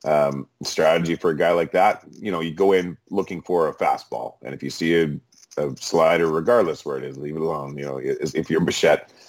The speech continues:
um, but I just, yeah, to me, it, to me, it comes down to confidence,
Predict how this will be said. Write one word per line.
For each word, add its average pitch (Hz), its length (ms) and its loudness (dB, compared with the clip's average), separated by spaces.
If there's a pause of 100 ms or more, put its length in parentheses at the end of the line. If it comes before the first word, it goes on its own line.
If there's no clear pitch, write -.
(200)
um, 76 400 2 (640)
but 120 100 6
I 123 80 6
just, - 280 -4
yeah, 90 340 0
to - 140 -12
me, 87 200 -8
it, 78 220 -14
to 131 100 -8
me, 151 80 -2
it 127 100 0
comes 90 240 -10
down 76 200 -6
to 69 60 -10
confidence, 69 760 -8